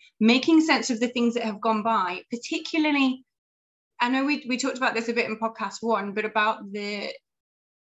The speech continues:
the, the way that a lot of these stories, in fact, every single one that we were talking about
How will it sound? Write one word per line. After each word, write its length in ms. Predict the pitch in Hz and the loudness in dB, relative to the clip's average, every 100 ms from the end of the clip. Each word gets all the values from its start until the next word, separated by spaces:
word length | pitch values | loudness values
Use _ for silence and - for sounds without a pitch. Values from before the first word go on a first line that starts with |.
| _ _ | _ _
the, 200 | 247 233 | 2 4
the 120 | 214 226 | 4 4
way 220 | 240 254 | 4 4
that 180 | 262 - | 4 2
a 40 | |
lot 240 | 226 240 302 | 4 4 2
of 100 | 269 | 0
these 280 | 285 - | 0 -2
stories, 680 | - 294 302 269 196 - 220 | -6 -4 -2 -2 -4 -6 -6
in 60 | 240 | -2
fact, 280 | 285 285 247 254 - | -2 -2 -4 -8 -6
every 220 | 262 294 | -4 -2
single 260 | 370 381 302 | -2 -2 0
one 140 | 339 | 0
that 120 | 320 262 | 0 -2
we 80 | |
were 100 | 233 | -4
talking 360 | 240 349 - 262 | -2 -2 0 -2
about 260 | 214 190 | -2 -2